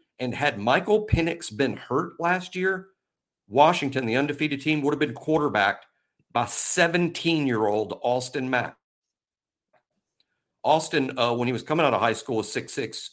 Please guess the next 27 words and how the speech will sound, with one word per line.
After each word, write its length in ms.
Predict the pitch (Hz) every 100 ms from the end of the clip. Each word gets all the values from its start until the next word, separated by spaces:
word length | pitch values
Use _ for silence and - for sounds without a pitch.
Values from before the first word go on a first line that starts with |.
| -
uh, 300 | 107 90 69
a 320 | - - -
little 280 | 143 123 -
hair 240 | 135 151
over 220 | 127 131
six 260 | 98 104 -
six, 280 | 113 104 -
two 180 | - 131
ten. 340 | 143 131 - - _ _ _
He's 140 | 107
gotten 180 | - 135
to 60 | 120
Washington 460 | 120 143 - 110
and 80 | 87
put 100 | 135
on 160 | 127 107
good 160 | 120
weight. 320 | 101 123 101 113
Now 140 | 131
he's 120 | 107
six 320 | - - -
six, 300 | - 147 -
two 220 | - - 135
thirty-five. 880 | - 131 123 104 - 110 92 - - _ _ _
He 220 | 156 156
is 180 | 123 110 -
a 320 | 110 98 90